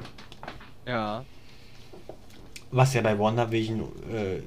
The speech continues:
Speaker 1: <laughs>
Speaker 2: nicht der Fall war. Wobei bei
Speaker 1: Ja.
Speaker 2: WandaVision, sag ich mal, ist der Sprung noch ein bisschen, noch deutlich kleiner, als er jetzt hier ist. Das würde
Speaker 1: Das
Speaker 2: ich,
Speaker 1: stimmt, das
Speaker 2: das
Speaker 1: stimmt,
Speaker 2: würde
Speaker 1: das
Speaker 2: ich gerne
Speaker 1: stimmt.
Speaker 2: auch anmerken. Ja, man hätte zeigen können, wie sie böse geworden ist, aber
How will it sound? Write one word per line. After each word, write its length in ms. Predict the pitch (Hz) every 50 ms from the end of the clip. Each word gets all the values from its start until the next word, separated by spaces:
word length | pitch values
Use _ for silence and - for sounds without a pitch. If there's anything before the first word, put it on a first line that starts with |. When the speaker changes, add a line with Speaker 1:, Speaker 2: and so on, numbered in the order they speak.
| - - -
Speaker 1:
<laughs> 320 | 117 120 120 117 156 165 131
Speaker 2:
nicht 240 | 135 135 135 -
der 140 | 143 117 101
Fall 340 | - - 104 95 98 95 90
war. 300 | 104 107 107 107 - - - - - -
Wobei 320 | 135 127 127 123 127 131
bei 120 | 135 127 120
Speaker 1:
Ja. 40 | 117
Speaker 2:
WandaVision, 500 | 123 131 156 160 143 139 151 151 147 131
sag 180 | 131 127 123
ich 100 | 131 131
mal, 140 | 127 120 104
ist 160 | 117 135 -
der 80 | 120 117
Sprung 440 | - - - - - 139 143 143 139
noch 200 | 131 117 - - - - - -
ein 140 | 117 98 - -
bisschen, 520 | 123 127 135 - - 139 127 - - 101 101
noch 140 | 110 - -
deutlich 500 | - 120 123 139 156 - 139 135 135 131
kleiner, 400 | - - 104 107 113 107 80 80
als 140 | 95 104
er 80 | 90 87
jetzt 180 | 92 92 - -
hier 280 | - 113 - - -
ist. 260 | 156 185 - - - - - - - - - - - - - - -
Das 200 | - 92 85 -
würde 80 | 98 104 160
Speaker 1:
Das 40 | 170
Speaker 2:
ich, 120 | - -
Speaker 1:
stimmt, 320 | - 175 165 143 127 117
das 120 | 127 123 - -
Speaker 2:
das 120 | 123 120
Speaker 1:
stimmt, 40 | 123
Speaker 2:
würde 120 | 131 123
Speaker 1:
das 40 | -
Speaker 2:
ich 60 | -
gerne 160 | - 120 107
Speaker 1:
stimmt. 60 | - 101
Speaker 2:
auch 180 | 110 107 -
anmerken. 520 | - 107 107 107 101 95 98 - - - - - - - - - -
Ja, 220 | - 107 104 98 113
man 140 | 117 117 110
hätte 280 | 113 113 - - 107
zeigen 300 | - - 113 104 101 104
können, 240 | 107 - 113 110 110
wie 100 | 107 107
sie 300 | 104 104 107 104 104 101 - -
böse 300 | - 110 120 123 120 131
geworden 440 | 131 127 127 131 123 123 117 113 104
ist, 120 | 101 98 -
aber 380 | 107 110 107 104 101 101 -